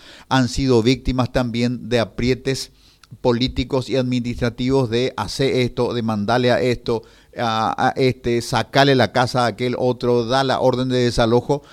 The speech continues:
o "si no te quito del cargo". Son esclarecimientos necesarios de una nómina básica de, de magistrados y de servidores de la justicia, que probablemente, si abrimos la línea de tiempo, vamos a encontrar muchísimos más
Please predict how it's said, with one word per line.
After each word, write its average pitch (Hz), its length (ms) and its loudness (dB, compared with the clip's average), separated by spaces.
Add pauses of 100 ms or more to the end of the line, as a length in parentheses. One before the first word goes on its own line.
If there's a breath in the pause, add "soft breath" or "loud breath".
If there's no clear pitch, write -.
(140)
o 120 140 -2
"si 110 100 -6
no 123 140 -4
te 120 140 -8
quito 120 300 -4
del 120 180 0
cargo". 135 360 2
Son 147 260 -4
esclarecimientos 127 920 -2
necesarios 123 1000 -2 (420 loud breath)
de 107 240 0
una 131 240 2
nómina 127 500 -2
básica 135 800 -2
de, 101 440 2
de 110 100 -2
magistrados 113 640 -2
y 127 40 -2
de 120 100 0
servidores 113 540 0
de 117 80 -2
la 120 100 -2
justicia, 107 500 -4
que 117 120 -4
probablemente, 151 960 0 (240 loud breath)
si - 180 -8
abrimos 120 460 -2
la 143 120 2
línea 139 300 -2
de 143 80 0
tiempo, 120 440 -2
vamos 107 280 -4
a 117 60 -2
encontrar 104 540 -4 (380 soft breath)
muchísimos 107 640 -6
más 104 480 -6